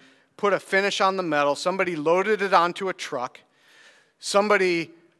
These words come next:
drove that truck all the way to Sault Ste. Marie, Michigan. People from the church who work at the church and who serve here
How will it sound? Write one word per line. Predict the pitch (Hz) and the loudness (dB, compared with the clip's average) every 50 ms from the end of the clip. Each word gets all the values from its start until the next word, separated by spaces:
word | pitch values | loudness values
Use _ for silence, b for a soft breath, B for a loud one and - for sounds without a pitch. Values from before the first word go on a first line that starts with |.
| _ _ _ _ | _ _ _ _
drove | - 143 160 185 214 214 190 | -6 0 2 4 4 4 4
that | 196 214 196 190 | 4 4 4 2
truck | - - 190 185 - 190 | 0 0 0 0 2 0
all | 175 175 | 0 0
the | 175 170 | 0 0
way | 175 175 | 0 0
to | 170 160 | -2 -2
Sault | - - 170 151 | -6 -8 -8 -6
Ste. | - 175 170 170 | -4 -4 -4 -4
Marie, | 170 160 160 160 165 | -4 -4 -4 -4 -4
Michigan. | 156 147 139 - 135 113 123 127 135 127 _ _ _ _ _ _ _ _ _ | -4 -6 -6 -6 -10 -10 -12 -14 -14 -18 _ _ _ _ _ _ _ _ _
People | - 208 214 - 214 196 | -6 -6 0 0 -2 0
from | - 220 214 202 | 2 0 0 0
the | 180 | -2
church | - - - 202 202 202 196 - - | -4 -2 0 2 2 2 2 0 -8
who | 202 175 | -6 -6
work | 151 147 175 185 180 - | -2 0 0 0 0 -2
at | 196 - | -6 -8
the | 190 | -8
church | - - - 196 196 185 - | -8 -2 0 0 0 0 -2
and | 180 147 | -6 -8
who | 143 135 | -8 -8
serve | - - - 175 180 185 175 - | -8 -6 -4 -2 -2 -2 -4 -6
here | - 202 190 190 190 180 | -6 -4 -2 -2 -2 -4